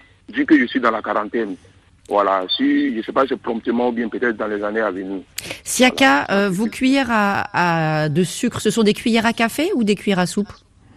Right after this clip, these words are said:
Speaker 1: Non, des cuillères à café.
Speaker 2: Des cuillères à café. Alors moi, j'ai fait un petit calcul. Ça fait entre huit et dix cuillères à sucre uniquement pour les boissons chaudes.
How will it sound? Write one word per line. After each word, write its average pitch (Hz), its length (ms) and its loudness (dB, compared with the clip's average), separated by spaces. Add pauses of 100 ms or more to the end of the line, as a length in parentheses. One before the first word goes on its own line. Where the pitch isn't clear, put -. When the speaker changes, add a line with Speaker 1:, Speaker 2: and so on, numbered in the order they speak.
(320)
Speaker 1:
Non, 139 200 4
des 127 100 2
cuillères 135 300 2
à 120 80 -6
café. 110 420 -2
Speaker 2:
Des 180 100 2
cuillères 247 200 2
à 247 60 4
café. 202 260 0
Alors 151 100 2
moi, 180 120 2
j'ai 190 120 2
fait - 140 0
un 190 100 2
petit 175 140 -4
calcul. 254 480 2 (420)
Ça - 180 2
fait - 140 0
entre 214 260 4
huit 247 380 6
et 214 80 4
dix 220 440 2
cuillères 226 380 2
à 214 100 2
sucre - 280 -4 (400)
uniquement 302 640 4
pour 196 220 -4
les 180 100 2
boissons 165 320 2
chaudes. 311 300 0